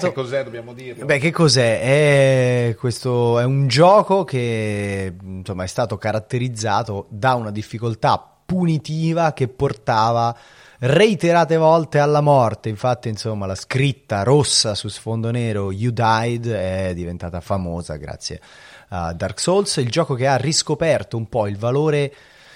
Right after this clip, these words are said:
Speaker 2: didattico quasi del game over, perché è proprio attraverso un processo continuativo di morte e rinascita che poi il giocatore impara a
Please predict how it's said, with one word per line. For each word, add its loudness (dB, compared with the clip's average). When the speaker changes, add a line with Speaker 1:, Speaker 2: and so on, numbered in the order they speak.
Speaker 2:
didattico -2
quasi -4
del -8
game -6
over, -4
perché -4
è -12
proprio -2
attraverso -2
un -6
processo -2
continuativo -2
di -4
morte -2
e -2
rinascita -4
che -6
poi -4
il -8
giocatore -6
impara 0
a 0